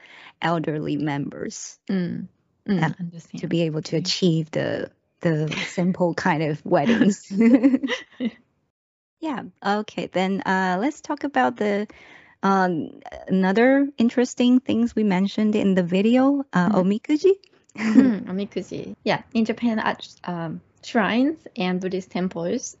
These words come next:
Speaker 2: uh, you can get omi-, omikuji, which is a fortune slip. The
Speaker 1: Mm-hmm.
Speaker 2: basic one usually costs three hundred yen, but there are
Speaker 1: Mm-hmm.
Speaker 2: different types of omikuji at one shrine, so you get to choose the one you like.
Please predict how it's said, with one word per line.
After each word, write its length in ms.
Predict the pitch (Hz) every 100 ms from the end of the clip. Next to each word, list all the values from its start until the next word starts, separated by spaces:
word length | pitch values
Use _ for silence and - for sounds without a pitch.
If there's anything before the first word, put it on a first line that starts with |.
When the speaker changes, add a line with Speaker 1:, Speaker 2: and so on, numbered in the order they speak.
| -
Speaker 2:
uh, 220 | 165 165
you 160 | 175 185
can 180 | 196 165
get 220 | 190 -
omi-, 220 | 180 190 196 - -
omikuji, 640 | 190 190 - 160 185 247 - _ _ _ _ -
which 220 | 170 -
is 180 | 170 190
a 200 | 160 160
fortune 500 | - 170 170 160 -
slip. 320 | - 247 - - _ _ _ -
The 60 | 196
Speaker 1:
Mm-hmm. 240 | 185 185
Speaker 2:
basic 420 | 269 330 415 -
one 180 | 202 190
usually 360 | 202 196 185 180
costs 360 | - 165 -
three 160 | - 226
hundred 520 | - 185 196 202 - -
yen, 400 | 185 160 208 370 _ _ _ _ _ _ -
but 140 | 208
there 140 | 196
are 60 | 185
Speaker 1:
Mm-hmm. 60 | 175 214
Speaker 2:
different 280 | 233 240 233
types 360 | 190 190 -
of 100 | 185
omikuji 640 | - 185 190 185 190 196 190
at 180 | 165 -
one 240 | 180 190
shrine, 480 | 208 190 160 233 339
so 160 | - 170
you 180 | 160 160
get 220 | - -
to 160 | - -
choose 560 | - 190 165 226 - _ _ -
the 100 | 165
one 200 | 156 160
you 80 |
like. 440 | 156 - - -